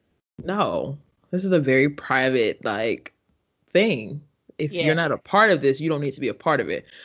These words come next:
Speaker 1: But then there are other times where I'm like, that's, like, you know, the different parts of me, though.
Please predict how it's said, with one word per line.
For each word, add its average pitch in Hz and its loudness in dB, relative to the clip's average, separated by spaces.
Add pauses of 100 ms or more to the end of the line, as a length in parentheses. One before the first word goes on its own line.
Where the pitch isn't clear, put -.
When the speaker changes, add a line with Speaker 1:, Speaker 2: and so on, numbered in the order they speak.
(100)
Speaker 1:
But 170 -8
then 175 4
there 147 4
are - 0
other 175 4
times 135 -6
where 135 -4
I'm 123 -8
like, 92 -10 (1300)
that's, 220 2
like, 165 -2 (280)
you 277 -6
know, 254 2
the 247 2
different 180 -4 (140)
parts 226 -2
of 135 -14
me, 135 -16
though. 110 -18